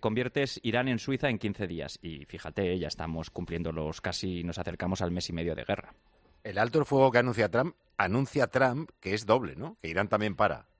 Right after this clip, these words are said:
Speaker 1: Claro, es que un alto el fuego es, sí tiene que ser doble, ¿no? Porque realmente sí que es cierto que, es que ahí está, de verdad, la contradicción de, de Trump. Él lleva diciendo semanas que Irán está arrasado, que no hay ejército,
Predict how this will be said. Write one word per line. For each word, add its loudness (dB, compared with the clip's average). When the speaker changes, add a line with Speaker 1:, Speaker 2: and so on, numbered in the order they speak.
Speaker 1:
Claro, 6
es 2
que 4
un 4
alto 4
el 4
fuego 6
es, 0
sí -8
tiene 0
que -2
ser -2
doble, 2
¿no? 0
Porque 0
realmente 2
sí -6
que -2
es -4
cierto 0
que, -6
es -8
que 2
ahí 2
está, 0
de 0
verdad, 2
la 2
contradicción 2
de, 0
de -2
Trump. -4
Él 4
lleva 2
diciendo -4
semanas -2
que -2
Irán 2
está 2
arrasado, -2
que 0
no 6
hay 6
ejército, -4